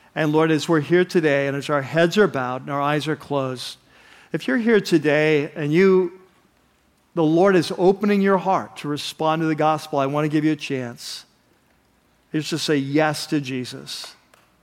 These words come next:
So I'm gonna pray a very simple prayer. And this expresses a desire of your heart if you'd pray along with me, in your heart and your mind, God will hear, "Dear Jesus, I believe in you.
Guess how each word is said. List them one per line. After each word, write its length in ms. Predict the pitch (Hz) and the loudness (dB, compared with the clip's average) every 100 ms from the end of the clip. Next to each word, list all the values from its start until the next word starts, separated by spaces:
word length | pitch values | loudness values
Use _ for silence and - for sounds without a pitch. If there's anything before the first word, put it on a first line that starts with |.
| _ _ | _ _
So 160 | - 156 | -4 0
I'm 100 | 185 | 2
gonna 120 | 180 | 0
pray 240 | 180 170 | 2 2
a 20 | |
very 240 | 147 147 165 | 2 2 0
simple 380 | - 185 180 196 | 0 -2 0 -2
prayer. 540 | - 156 147 151 165 _ _ _ _ _ _ | -2 -2 -2 -4 -8 _ _ _ _ _ _
And 160 | 135 127 | -6 -4
this 180 | 156 | -4
expresses 600 | 175 - - 160 - 143 | -4 -4 -2 -2 -4 -4
a 60 | 147 | -2
desire 420 | 139 131 147 160 | 0 0 0 2
of 80 | 175 | 0
your 100 | 175 | -2
heart 320 | - 175 147 | -2 0 0
if 140 | 131 143 | 0 -6
you'd 160 | 123 | -8
pray 260 | - 160 151 | -6 -2 0
along 360 | 147 143 143 | 2 2 2
with 180 | 147 147 | -2 -6
me, 340 | 151 135 127 127 _ _ | -6 -6 -8 -14 _ _
in 140 | 151 143 | -6 -2
your 160 | 139 | -2
heart 340 | 120 - 156 165 | -2 0 0 0
and 80 | 170 | -2
your 80 | |
mind, 420 | 165 151 135 127 131 | -2 0 -2 -4 -8
God 220 | 139 202 | -6 -4
will 80 | 190 | -4
hear, 420 | 143 165 127 117 - _ _ _ _ _ _ _ | 0 2 0 -4 -20 _ _ _ _ _ _ _
"Dear 200 | 170 165 | 0 0
Jesus, 960 | 135 175 196 139 131 165 - - - - _ _ _ _ _ _ _ _ _ _ - | 2 2 2 -2 -6 -10 -12 -12 -12 -18 _ _ _ _ _ _ _ _ _ _ -6
I 140 | 151 | -2
believe 680 | 156 156 160 175 143 123 113 | 0 0 0 0 0 -2 -6
in 200 | 147 139 | -6 -4
you. 320 | 147 143 127 | -2 -4 -6